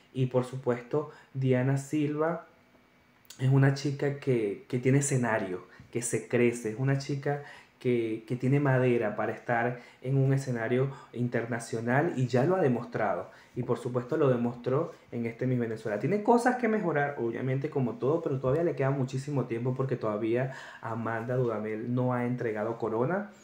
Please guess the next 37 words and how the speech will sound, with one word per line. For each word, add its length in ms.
Pero 540
a 100
ella 140
todavía 220
le 100
queda 160
muchísimo 480
para 220
prepararse, 560
para 340
demostrar 640
quién 200
es 100
Diana 240
Silva 540
y 80
seguir 340
creciendo. 640
Hay 80
detalles 520
que 80
hay 60
que 120
mejorar, 540
pero 140
sin 200
duda 140
alguna 320
tenemos 340
una 160
Miss 160
Venezuela 720
espectacular 1000
y 260
que 120
lo 80
mere-, 320